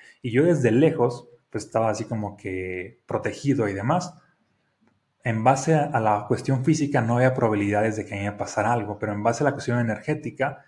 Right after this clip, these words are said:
pues, resulta que todo se reinvierte. Porque no sé cómo una abeja se metió ahí por, por el gorrito, un agujito, a un agujerito que había,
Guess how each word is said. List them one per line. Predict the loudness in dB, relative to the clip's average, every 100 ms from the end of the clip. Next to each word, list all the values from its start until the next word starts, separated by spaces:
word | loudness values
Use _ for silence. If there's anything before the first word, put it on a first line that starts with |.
| _ _ -8
pues, | -6 -4
resulta | -4 -2 -2
que | -4
todo | -4 -2 0
se | -2
reinvierte. | -6 -6 -4 0 0 -2 -16 _ _ _ _ _ _ _ _ _ -4
Porque | -4 -2 -4
no | 0 0 2
sé | 0
cómo | 0 2 2
una | 2
abeja | 2 2 0
se | -2
metió | -4 -4 0 2
ahí | 2
por, | 0 -2 -2 -4 -6
por | -6 -4
el | -2
gorrito, | -2 -2 -4 -4
un | -2 0
agujito, | 0 -4 -10 -6 -4 -4 -8
a | -8 -6 -6 -6 -4 -2
un | 0
agujerito | 0 0 -4 -4 -6
que | -4
había, | -2 -2